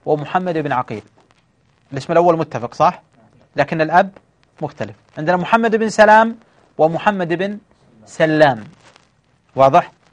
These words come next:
هذا من المتشابه. أعكس، اعكس مثلًا، تجد أن ال-، ال-، الاسم الأول مختلف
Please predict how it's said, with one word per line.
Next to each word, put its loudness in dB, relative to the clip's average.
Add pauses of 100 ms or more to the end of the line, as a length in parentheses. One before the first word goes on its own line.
(280)
هذا 6
من 0
المتشابه. -4 (800)
أعكس، 2 (260)
اعكس 0
مثلًا، -4 (840)
تجد 2 (280)
أن 0
ال-، 0 (200)
ال-، 2 (160)
الاسم -8
الأول 2 (120)
مختلف 0